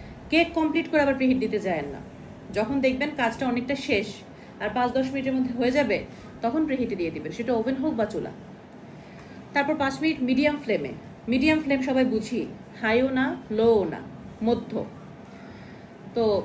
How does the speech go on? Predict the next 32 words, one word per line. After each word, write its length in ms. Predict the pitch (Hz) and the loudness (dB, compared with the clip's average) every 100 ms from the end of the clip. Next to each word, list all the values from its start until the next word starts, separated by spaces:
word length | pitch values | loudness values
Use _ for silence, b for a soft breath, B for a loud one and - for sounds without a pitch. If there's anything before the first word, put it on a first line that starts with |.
| - | -2
মিডিয়াম 280 | 247 285 294 | 0 0 0
ফ্লেমে 500 | 302 294 294 285 262 - - - - - - | 0 2 2 0 -2 -10 -18 -18 -18 -12 -2
আমরা 140 | 233 | 0
হিট 240 | 269 262 262 | 2 0 2
করার 220 | 262 269 | 2 2
পরে 380 | 262 214 240 339 - - - - | 2 2 2 0 -6 -18 -20 -8
একটা 260 | 277 - 294 | -8 -2 -2
হাত 200 | 269 254 | 0 -2
দিয়ে 140 | 254 262 | 0 2
ঢাকনাকে 380 | 240 220 226 254 | 2 0 -2 -2
সরিয়ে 340 | - 226 247 | 0 2 2
আরেক 200 | 220 240 - | 2 0 -2
হাত 120 | 247 | -2
দিয়ে 160 | 262 262 | 0 -2
কেকটাকে 400 | 226 220 262 302 | -2 -2 -2 -2
দ্রুত 260 | 202 254 | -2 -2
তার 160 | 262 240 | -2 -4
সাথে 180 | 233 208 | -4 -4
বসাবো, 440 | 170 - 170 139 - B B B B - | -2 -2 -4 -6 -12 B B B B -2
মানে 180 | 240 294 | 0 0
দেরি 420 | - 247 302 - | 4 6 8 6
করব 260 | 240 160 160 | 4 2 -2
না। 160 | 143 160 | -6 -2
কারণ 340 | 254 226 294 - B B - | 2 2 0 -8 B B -6
আপনি 240 | 233 294 | -4 0
যদি 220 | 285 294 | 2 2
ঢাকনাটা 320 | 247 233 262 285 | 0 0 0 0
খুলে 240 | 277 269 | 0 2
অনেক 260 | 262 320 - | 2 2 0
সময় 280 | 269 262 | 0 4
রেখে 220 | 220 220 269 | 4 4 2
দেন, 180 | 185 | 0